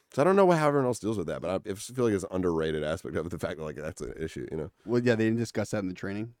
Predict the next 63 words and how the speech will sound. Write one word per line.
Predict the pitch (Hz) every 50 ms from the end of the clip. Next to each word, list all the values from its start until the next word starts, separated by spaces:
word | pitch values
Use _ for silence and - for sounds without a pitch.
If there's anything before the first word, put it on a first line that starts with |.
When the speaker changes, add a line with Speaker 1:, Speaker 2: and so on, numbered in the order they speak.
| _ _
Speaker 1:
I | - 131
don't | 180 208 190
really | 190 196 196 185
know. | 160 127 143 - 156
I | 101 98
just, | 95 107 101 -
I | 117 117
just, | 120 131 - - - 117
maybe | 120 131 131 151
it's, | 143 - -
like, | 139 117
unusual. | 117 113 104 98 107 101 101 90
I | 90 90
just | 87 120
Speaker 2:
You | 151
Speaker 1:
got | 202
Speaker 2:
have | - -
a | -
Speaker 1:
kinda | - 131
Speaker 2:
sour | 131 127 120
taste | 85 85
in | -
Speaker 1:
unlucky. | 143 - -
Speaker 2:
your | - 110
mouth | 104 98 92 - -
about | 101 98 101 98 92
this | 98 -
experience. | 87 - - - 110 - - 90 - - - - _ _
Speaker 1:
It | - 135
wasn't, | 135 147 165 170 165 151 135 165
yeah, | 190 165 143
well, | 151 165
I | 170 185
was | 208 208 180 -
sad | - - 202 262 170
because | 135 123 117
I, | 120
like, | 120 131 135 -
fucking, | - 143 135 143 131
it | 120 123 127
was | 127 135 160 147 104 -
sick, | - - 107 135 143 104
and | 95 95
we, | 95 85 -
we | - 98
went | 101 120 110
up | -
super | - - - 131 123 113
fucking | - 117 107 98 92
high, | 90 90 92 95 95
and | 95 92
the | 82 78 _ - 80
dive | - 95 92 92 104 85
was | 85 80
amazing, | 80 80 80 78 80 78
and | 78 80
I | 80
was | 78 69
kinda | - 85 78 73
like, | 71 - -
that | - -
kinda | - 80 76 67
killed, | - - 80 69